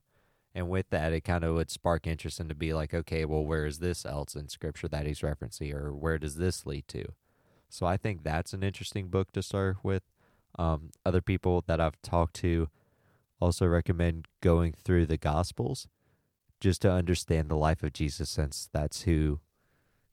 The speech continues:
came to die for us, and we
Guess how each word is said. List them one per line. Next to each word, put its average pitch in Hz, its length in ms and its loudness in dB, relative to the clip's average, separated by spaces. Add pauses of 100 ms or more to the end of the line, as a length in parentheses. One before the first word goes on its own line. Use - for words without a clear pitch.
came 78 360 2 (140)
to 71 280 -2
die 71 200 -4
for 71 180 -6
us, 73 140 -6
and 69 240 -10 (580)
we 73 280 -2